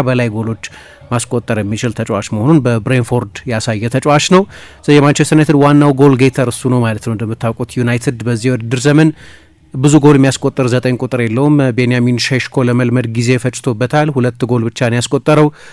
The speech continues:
ከዚህ ባሻገር ባለፉት ጥቂት ሳምንታት ደግሞ በጉዳት ምክንያት እየተጫወተም አይደለም። ስለዚህ የማንቸስተር ዩናይትድ አጫወት በራሱ ዘጠኝ ቁጥር ኖሮት ከዚያ ዘጠኝ ቁጥር ጎል አስቆጣሪ ጎል የሚያገኝ ቡድን አይደለም። ብሩኖ ፈርናንዴሽ እንደ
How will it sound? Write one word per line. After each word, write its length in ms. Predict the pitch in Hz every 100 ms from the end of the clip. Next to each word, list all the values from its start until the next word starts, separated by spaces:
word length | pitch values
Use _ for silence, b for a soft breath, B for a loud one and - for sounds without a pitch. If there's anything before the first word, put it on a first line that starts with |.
| B B
ከዚህ 240 | - 120 123
ባሻገር 640 | 123 - 123 113 139 147 127 B B B 117
ባለፉት 580 | 123 120 120 - 127 -
ጥቂት 260 | 123 135 147
ሳምንታት 420 | 127 117 113 117
ደግሞ 200 | 131 123 156
በጉዳት 680 | 120 117 110 104 123 127 -
ምክንያት 340 | 120 123 120 120
እየተጫወተም 720 | 117 123 - 110 117 127 117
አይደለም። 360 | 123 143 208
ስለዚህ 340 | - 131 120 123 B B B B
የማንቸስተር 460 | 127 127 139 127 131
ዩናይትድ 400 | 127 131 117 139
አጫወት 460 | 143 131 - 117 -
በራሱ 340 | 113 123 127 - 175 165
ዘጠኝ 320 | 120 123 135 117
ቁጥር 260 | - 123
ኖሮት 360 | 110 120 151 165 - B B -
ከዚያ 320 | 127 107 120 117 113
ዘጠኝ 260 | 123 123
ቁጥር 220 | 123 123 113
ጎል 180 | 120
አስቆጣሪ 440 | 113 - 120 123 127
ጎል 200 | 117 127
የሚያገኝ 460 | 123 123 120 120 117 123
ቡድን 300 | 117 120 113
አይደለም። 400 | 113 117 143 202 160
ብሩኖ 280 | 117 160 180
ፈርናንዴሽ 560 | 170 156 143 139 160 202
እንደ 140 | 135